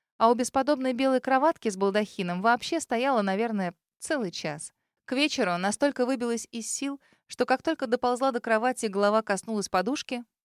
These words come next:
провалилась в глубокий сон. Сонливость одолевала все утро, и уже привычная тошнота вернулась. Я чувствовала себя вымотанной и разбитой,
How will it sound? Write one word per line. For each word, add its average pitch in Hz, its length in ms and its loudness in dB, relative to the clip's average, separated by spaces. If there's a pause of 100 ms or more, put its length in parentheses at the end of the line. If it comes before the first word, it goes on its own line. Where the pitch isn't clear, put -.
провалилась 220 540 -2
в - 40 -18
глубокий 170 440 -6
сон. 147 340 -8 (480)
Сонливость 302 540 -2
одолевала 269 560 4
все 220 300 0
утро, 294 400 0 (180)
и 240 80 2
уже 262 220 4
привычная 277 480 0
тошнота 240 580 0
вернулась. 170 640 -2 (520)
Я 247 140 2
чувствовала 269 460 0
себя 214 320 4
вымотанной 240 560 0
и 196 120 0
разбитой, 202 720 0